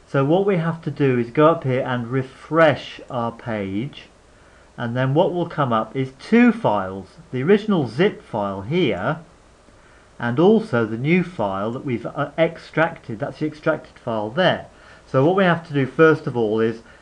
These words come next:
let's get rid of the zip file. We don't need that anymore, so let's delete that.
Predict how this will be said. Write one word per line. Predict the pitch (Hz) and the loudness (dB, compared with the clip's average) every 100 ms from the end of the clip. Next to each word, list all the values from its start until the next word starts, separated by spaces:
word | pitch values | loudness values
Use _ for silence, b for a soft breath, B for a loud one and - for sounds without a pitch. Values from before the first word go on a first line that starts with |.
| B | B
let's | 131 202 - - - | 2 2 2 -8 -8
get | - 165 170 135 | 2 4 2 -4
rid | 135 143 135 - - | 2 4 4 -2 0
of | 135 131 - | 2 2 -2
the | 127 123 117 | -8 -4 -4
zip | 104 165 170 | 0 -2 -2
file. | - 107 101 | -6 -4 -4
We | 120 131 | -6 0
don't | 170 190 175 160 | 2 2 0 -4
need | 175 156 - | -2 -2 -4
that | 95 - | -6 -8
anymore, | 101 98 98 101 110 | -8 -8 -10 -12 -12
so | - 127 | -6 -2
let's | 151 151 - - | -2 -6 -14 -6
delete | 135 156 180 - | 0 2 0 -2
that. | 120 101 107 | -10 -8 -10